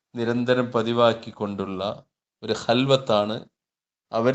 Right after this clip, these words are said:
ഉദ്ദേശിക്കുന്നത്. എന്നാൽ നേരത്തെ പറഞ്ഞത് അങ്ങനെയല്ല, ജീവിതത്തിൽ നിന്ന് തന്നെ ഒളിച്ചോട്ടമാണ് അവർ.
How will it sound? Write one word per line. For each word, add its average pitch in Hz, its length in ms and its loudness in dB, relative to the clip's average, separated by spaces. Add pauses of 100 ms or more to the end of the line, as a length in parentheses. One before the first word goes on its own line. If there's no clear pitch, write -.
ഉദ്ദേശിക്കുന്നത്. 107 680 -2
എന്നാൽ 110 260 4 (120)
നേരത്തെ 110 380 2
പറഞ്ഞത് 131 360 6
അങ്ങനെയല്ല, 127 460 4 (420)
ജീവിതത്തിൽ 123 500 -2
നിന്ന് 127 200 -2
തന്നെ 127 220 -2
ഒളിച്ചോട്ടമാണ് 117 760 -4
അവർ. 85 160 -8